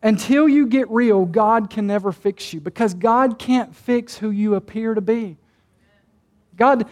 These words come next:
I, I, I thought this was kind of quite humorous. God doesn't have imaginary friends.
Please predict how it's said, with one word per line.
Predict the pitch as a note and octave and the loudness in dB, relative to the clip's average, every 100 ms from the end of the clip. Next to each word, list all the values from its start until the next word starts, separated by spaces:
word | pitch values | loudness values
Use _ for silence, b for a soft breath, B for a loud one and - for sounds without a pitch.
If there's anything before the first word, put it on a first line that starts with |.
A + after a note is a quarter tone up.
| B - | B 0
I, | G#3+ | 2
I, | A3 G3 G3+ | 2 0 -2
I | |
thought | F#3+ A3+ G#3+ | -2 -2 0
this | G3+ | -4
was | F#3 | -4
kind | G#3 G#3 E3+ | -2 -2 -4
of | |
quite | - G#3 G3 | -2 0 0
humorous. | G#3+ F3+ | 0 -4
God | F#3+ A#3 C4+ A#3 | -2 0 2 2
doesn't | A#3+ G#3+ | 0 -2
have | F#3 A#3+ A3 | -2 -2 -2
imaginary | G3 F#3 F#3 F#3 F#3 F#3+ | -2 -2 -4 -6 -6 -6
friends. | - G3+ G3 D#3 A#2 - | -8 -14 -14 -16 -20 -20